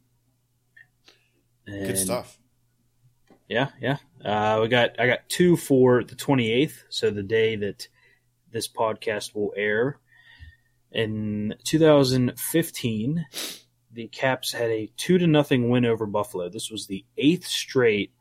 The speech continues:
Speaker 2: for the Capitals. It's an eight-game winning streak in front of a sold-out Buffalo crowd. This scoring, the scoring in this game was second period goals by Ovi, his eighteenth on the season,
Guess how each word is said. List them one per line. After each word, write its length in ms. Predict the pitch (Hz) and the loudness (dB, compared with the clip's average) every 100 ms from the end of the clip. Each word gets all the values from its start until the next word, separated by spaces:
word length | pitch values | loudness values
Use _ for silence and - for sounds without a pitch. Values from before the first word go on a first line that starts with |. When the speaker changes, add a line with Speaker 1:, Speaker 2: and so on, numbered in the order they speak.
| _ _ _ _ | _ _ _ _
Speaker 2:
for 800 | - - 131 123 117 110 107 101 | -16 0 4 6 6 4 2 -2
the 80 | - | -6
Capitals. 800 | 110 123 107 - 113 147 - - | -4 -4 -4 -4 -4 -2 -4 -6
It's 100 | - | -10
an 80 | - | -6
eight-game 340 | 123 135 131 | 0 2 4
winning 240 | 127 123 120 | 4 2 0
streak 420 | - 123 123 - _ _ _ - | -2 -2 -2 -4 _ _ _ -14
in 120 | 110 | -12
front 220 | 104 127 117 | -4 0 0
of 80 | |
a 60 | 104 | -2
sold-out 640 | - - 139 135 127 135 101 | -2 4 4 6 4 0 0
Buffalo 420 | 120 - 127 131 | -2 2 4 4
crowd. 520 | - 104 98 101 123 _ _ _ _ _ _ _ _ _ _ - | 0 -6 -4 -6 -8 _ _ _ _ _ _ _ _ _ _ -16
This 480 | 120 120 - - - - _ _ | -8 -4 -2 -2 -4 -10 _ _
scoring, 800 | - - 139 139 127 113 135 147 - _ _ _ _ | -6 0 2 4 2 0 -2 -4 -6 _ _ _ _
the 80 | - | -14
scoring 340 | - 160 139 | 2 4 6
in 140 | 135 139 | 4 2
this 180 | 117 | 0
game 440 | - 104 104 135 147 _ - _ | -4 -8 -6 -8 -8 _ -20 _
was 380 | 110 107 101 - _ _ _ | -8 -6 -8 -14 _ _ _
second 400 | - - 147 151 | -8 -2 0 0
period 300 | 143 147 135 | 4 4 6
goals 260 | 123 123 120 | 4 4 2
by 220 | 110 104 | -2 -4
Ovi, 340 | 120 127 143 | -2 2 2
his 180 | 123 101 - | 2 -6 -8
eighteenth 480 | 127 - 139 131 131 | -8 -6 -4 -4 -4
on 120 | 120 | -4
the 60 | 117 | -6
season, 520 | - 113 107 110 | -6 -8 -8 -10